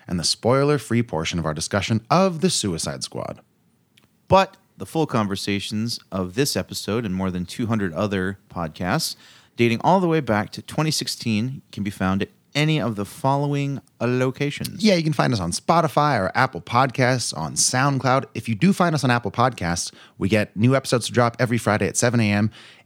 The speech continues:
Speaker 1: and you can leave us a five-star rating. You can leave us a gloriously written review if you'd like, and it really does help other people discover our wonderful little show.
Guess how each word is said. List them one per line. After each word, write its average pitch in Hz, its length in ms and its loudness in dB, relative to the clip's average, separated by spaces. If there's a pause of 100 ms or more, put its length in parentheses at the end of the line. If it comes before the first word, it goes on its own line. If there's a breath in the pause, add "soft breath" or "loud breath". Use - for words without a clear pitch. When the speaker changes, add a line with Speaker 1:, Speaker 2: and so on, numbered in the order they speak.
Speaker 1:
and 156 200 6
you 160 60 2
can 156 220 4
leave 160 160 4
us 156 120 2
a 98 80 -2
five-star 95 760 0
rating. 139 440 2
You 104 120 -2
can - 160 -2
leave 104 160 4
us 98 160 0
a 87 160 2
gloriously 123 640 2
written 110 280 2
review 90 260 0
if 90 120 0
you'd 87 100 -2
like, 90 260 0
and - 80 -2
it 90 60 0
really 135 160 2
does 107 200 0
help 95 180 -2
other 85 160 -2
people 82 240 -4
discover 85 500 -2
our 80 180 -2
wonderful 80 640 -4
little 76 160 -6
show. - 240 -10